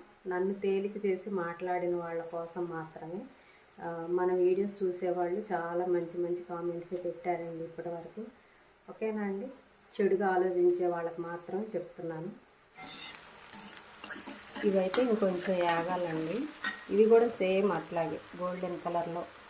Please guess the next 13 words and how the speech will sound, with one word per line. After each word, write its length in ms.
వచ్చేదాకా 680
ముక్క 200
ఏగితే 300
ఉల్లిపాయ 380
ముక్క 200
తీపి 280
రాకుండా 460
ఉంటుందండి, 480
లేకపోతే 440
తీయగా 480
ఉంటుంది 300
ఎర్రగా 360
ఏగకపోతే. 480